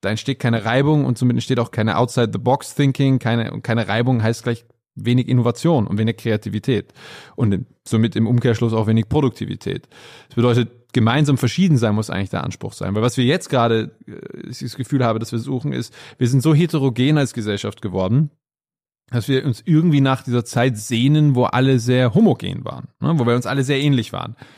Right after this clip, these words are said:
Nur das Problem mit Gesellschaften, die so sind, ist, du brauchst nur einen politischen Virus, der die befällt und dann kippen alle um. Ja? Und das muss man, glaub ich, in der deutschsprachigen Historie, glaub ich, nicht weiter ausführen, was für ein Virus das war.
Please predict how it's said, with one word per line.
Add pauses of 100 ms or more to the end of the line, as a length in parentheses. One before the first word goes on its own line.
(400)
Nur
das
Problem
mit
Gesellschaften,
die
so
sind,
ist,
du
brauchst
nur
einen
politischen
Virus,
der
die
befällt
und
dann
kippen (140)
alle
um. (360)
Ja?
Und (120)
das
muss
man,
glaub
ich,
in
der
deutschsprachigen
Historie,
glaub
ich,
nicht
weiter
ausführen,
was
für
ein
Virus
das
war.